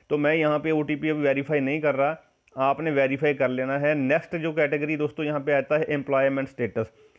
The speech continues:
यहाँ पे ये आपने, अगर आप सर्विसमैन हैं तो सर्विसमैन पे क्लिक करना है, अगर आप भूतपूर्व सैनिक का तो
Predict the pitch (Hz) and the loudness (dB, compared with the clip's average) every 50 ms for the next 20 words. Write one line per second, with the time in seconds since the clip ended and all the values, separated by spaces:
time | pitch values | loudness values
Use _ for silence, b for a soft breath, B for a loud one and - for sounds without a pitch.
0 | b b b b b b b 113 135 151 160 165 156 170 170 170 175 175 175 180 | b b b b b b b -2 0 2 2 2 2 2 2 2 2 2 2 2
1 | 175 160 - - - 143 143 139 160 165 165 170 170 - - _ _ _ _ _ | 0 0 -2 -2 0 0 0 0 0 -2 -2 -2 -2 -4 -8 _ _ _ _ _
2 | _ _ _ _ _ _ _ _ _ _ - - 131 139 143 - 127 - - - | _ _ _ _ _ _ _ _ _ _ -8 -4 -2 0 2 2 2 2 2 0
3 | 131 131 139 151 147 165 160 160 160 165 160 170 165 - 131 123 127 127 139 147 | 0 0 0 0 0 0 0 0 0 0 0 -2 0 0 0 0 0 0 0 0
4 | 147 147 156 160 151 147 156 156 156 - 160 151 156 156 160 160 165 160 151 143 | 0 0 0 -2 -2 -2 -2 -4 -2 0 -2 -2 0 0 -2 -2 -2 -2 0 0
5 | 147 156 156 160 147 135 131 135 131 - 156 147 151 147 165 151 143 147 139 156 | 2 2 2 2 0 0 -2 -2 -2 -2 0 0 0 0 0 -2 -2 -2 -2 -2
6 | 147 160 | 0 0